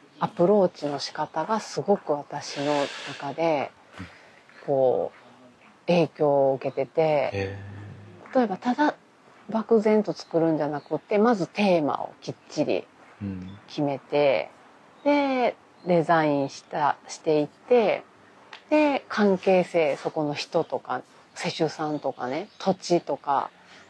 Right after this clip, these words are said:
Speaker 1: あとに、日本のその庭園史
Speaker 2: うん。
Speaker 1: とか、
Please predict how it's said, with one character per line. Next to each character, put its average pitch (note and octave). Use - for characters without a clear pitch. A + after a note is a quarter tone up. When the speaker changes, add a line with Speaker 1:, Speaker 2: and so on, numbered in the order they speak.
Speaker 1:
あ G#3+
と G#3+
に、 G#3
日 F3
本 E3
の B2
そ -
の B2+
庭 F3+
園 E3
史 B2+
Speaker 2:
う G#2+
ん。 G2
Speaker 1:
と D3+
か、 E3